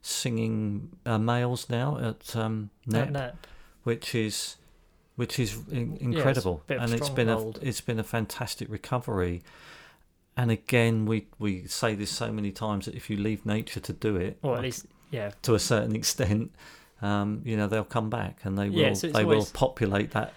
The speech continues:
Speaker 1: that ideal
Speaker 2: and
Speaker 1: habitat.
Speaker 2: quite quickly.
Speaker 1: Yeah.
Speaker 2: But it is, it's interesting 'cause we always like the idea of just letting nature do its thing. And then we sit here and talk about how we need cyclical
Speaker 1: Specific, <laughs>
Speaker 2: ten to fifteen
Speaker 1: specific
Speaker 2: year.
Speaker 1: habitat, yeah.
Speaker 2: But I think the, the clarification I'd, I'd make there is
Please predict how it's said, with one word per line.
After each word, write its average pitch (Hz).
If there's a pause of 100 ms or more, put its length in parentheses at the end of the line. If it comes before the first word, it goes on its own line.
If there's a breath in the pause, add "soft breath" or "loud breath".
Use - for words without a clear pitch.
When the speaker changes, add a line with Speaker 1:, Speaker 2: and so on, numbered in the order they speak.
Speaker 1:
that 120 (260)
ideal 117
Speaker 2:
and 104
Speaker 1:
habitat. 120
Speaker 2:
quite 139
quickly. 120
Speaker 1:
Yeah. 107
Speaker 2:
But 147
it 147
is, 151
it's 151
interesting 123
'cause 113
we 127
always 117
like 120
the 123
idea 107
of 101
just -
letting 113
nature 113
do 113
its - (100)
thing. - (280)
And 117
then 113
we 120
sit 117
here 107
and 104 (100)
talk 117
about 113
how 107
we 117
need 107 (200)
cyclical -
Speaker 1:
Specific, 117
<laughs> -
Speaker 2:
ten 120
to 123
fifteen -
Speaker 1:
specific 117
Speaker 2:
year. 117
Speaker 1:
habitat, 110
yeah. 139
Speaker 2:
But 156
I 151
think 139
the, 123
the 127
clarification 131
I'd, 110 (140)
I'd 113
make 120
there 104
is 117